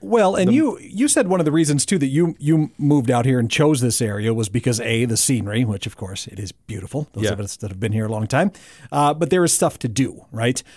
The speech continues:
Speaker 1: So you've got the summer activities, you've got
Speaker 2: Right.
Speaker 1: the lakes and the climbing in the winter, the s-, snowboarding, and the, and so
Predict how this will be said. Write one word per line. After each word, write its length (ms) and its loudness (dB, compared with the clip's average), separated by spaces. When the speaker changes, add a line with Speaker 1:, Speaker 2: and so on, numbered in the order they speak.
Speaker 1:
So 320 2
you've 280 0
got 300 0
the 80 -6
summer 380 4
activities, 540 -6
you've 120 -2
got 80 0
Speaker 2:
Right. 80 -2
Speaker 1:
the 80 -2
lakes 460 -2
and 240 -2
the 40 -4
climbing 540 -2
in 80 0
the 80 2
winter, 380 -2
the 80 -4
s-, 80 -8
snowboarding, 680 2
and 140 0
the, 200 -4
and 180 0
so 340 2